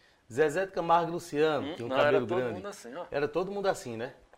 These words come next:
Speaker 2: Era.
Speaker 1: Tu era muito assediado ou não? Porque era muito
Speaker 2: Era.
Speaker 1: boazinho, rapaz.
Speaker 2: Tinha
Speaker 1: Era.
Speaker 2: os ass-, tinha.
Speaker 1: Tinha os assédios.
Speaker 2: Tinha uns negocinhos, tinha. Aí eu tinha vinte e dois, vinte e três anos, vinte e dois, vinte e três, sei lá.
Speaker 1: É.
Speaker 2: Eita, rapaz.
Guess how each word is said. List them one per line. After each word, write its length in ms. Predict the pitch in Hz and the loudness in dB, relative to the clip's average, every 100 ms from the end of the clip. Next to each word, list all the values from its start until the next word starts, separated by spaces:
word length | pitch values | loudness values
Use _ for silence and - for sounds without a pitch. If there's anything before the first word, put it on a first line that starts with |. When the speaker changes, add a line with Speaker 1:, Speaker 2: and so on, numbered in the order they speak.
| _ | _
Speaker 2:
Era. 240 | 95 98 - | -2 0 0
Speaker 1:
Tu 120 | 339 | 0
era 160 | 349 247 | 6 6
muito 220 | 180 165 | 6 2
assediado 640 | 151 - 135 131 135 156 | 0 2 0 2 2 2
ou 40 | 160 | -2
não? 80 | |
Porque 160 | 147 254 - | -4 -8 -4
era 120 | 185 | -2
muito 240 | 135 143 170 | 0 0 6
Speaker 2:
Era. 240 | 208 165 | 8 8
Speaker 1:
boazinho, 180 | 117 113 | 6 -2
rapaz. 260 | 113 101 | -10 -8
Speaker 2:
Tinha 120 | - 123 | -2 0
Speaker 1:
Era. 120 | 151 | 0
Speaker 2:
os 80 | 139 | -2
ass-, 240 | 135 127 131 | -2 -4 -8
tinha. 220 | - 123 | -10 -10
Speaker 1:
Tinha 160 | - 135 | -6 -2
os 80 | 135 | 0
assédios. 400 | 143 131 120 113 | 0 0 -2 -2
Speaker 2:
Tinha 100 | 160 | -4
uns 80 | 110 | -2
negocinhos, 480 | 151 147 131 120 - | 0 0 -4 -8 -10
tinha. 180 | 117 147 | -6 -4
Aí 100 | 262 | -4
eu 120 | 370 | -6
tinha 260 | - 170 | -6 -6
vinte 180 | 147 156 | -4 -8
e 80 | - | -4
dois, 200 | 147 127 | -2 -2
vinte 160 | 110 - | -6 -10
e 20 | |
três 260 | 113 101 | -8 -8
anos, 240 | 87 101 107 | -8 -12 -12
vinte 240 | 90 110 | -18 -20
e 80 | 95 | -16
dois, 180 | 92 104 | -14 -14
vinte 100 | - | -16
e 40 | |
três, 220 | - 196 | -20 -18
sei 100 | - | -18
lá. 100 | - - _ _ _ _ _ _ _ _ _ _ | -18 -20 _ _ _ _ _ _ _ _ _ _
Speaker 1:
É. 220 | - 98 - | -8 -4 0
Speaker 2:
Eita, 640 | - - 269 117 - - | 0 0 -2 -8 -16 -16
rapaz. 180 | - | -16